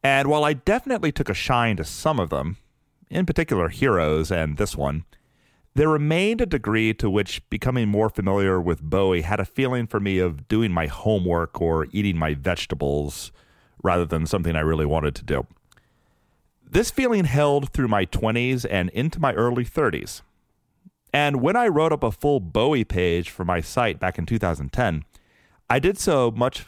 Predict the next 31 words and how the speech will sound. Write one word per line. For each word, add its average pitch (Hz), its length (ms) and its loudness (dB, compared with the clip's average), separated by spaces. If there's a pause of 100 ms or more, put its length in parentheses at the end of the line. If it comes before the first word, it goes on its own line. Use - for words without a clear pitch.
more 120 360 2
from 98 160 -2
a 87 40 0
position 87 400 -2
of 80 120 -4
respect - 680 -2
than 85 140 -2
of 82 80 -2
genuine 82 360 0
enjoyment. 69 540 -4 (1160)
Now, 90 540 0 (640)
in 160 120 2
my 135 160 4
thirties 175 580 0
and 110 140 0
beyond, 92 760 0
however, 73 760 -4 (280)
I 113 180 2
have 113 160 0
become 98 380 0
much 107 280 0
more 80 200 0
fond 80 380 -2
of 76 260 -6
Bowie 82 320 0
in 73 140 -6
totality 80 640 -2
than 76 240 -6
I 82 160 -2
ever 73 180 -2
expected. - 520 -8